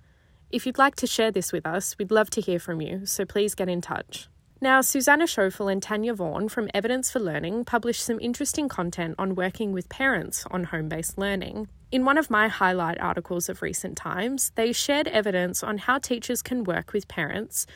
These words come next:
to support students in a rapidly changing education landscape. There are three recommendations from Evidence for Learning's Teaching and Learning Toolkit and the Early Childhood Education Toolkit,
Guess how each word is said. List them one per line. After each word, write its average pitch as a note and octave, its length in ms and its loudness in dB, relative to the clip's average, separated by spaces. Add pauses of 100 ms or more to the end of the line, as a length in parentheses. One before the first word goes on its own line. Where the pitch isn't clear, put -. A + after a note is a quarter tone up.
(180)
to - 80 -2
support C#4+ 420 0
students F3 500 0
in F#3+ 140 -2
a F3+ 80 0
rapidly G#3 560 0
changing F3 560 -4
education E3 640 -6
landscape. F#3+ 720 -2 (600)
There C#4 160 6
are C#4+ 60 6
three D#4+ 360 0
recommendations G3+ 1040 0
from F#3+ 200 -2
Evidence G#3+ 400 0
for C#4+ 100 0
Learning's E3 440 -2
Teaching - 380 -4
and A#3 120 0
Learning F3 300 0
Toolkit F#3 580 -6
and A3 160 4
the A3+ 140 2
Early B3 280 2
Childhood F3 520 -2
Education G3 560 -2
Toolkit, - 440 -6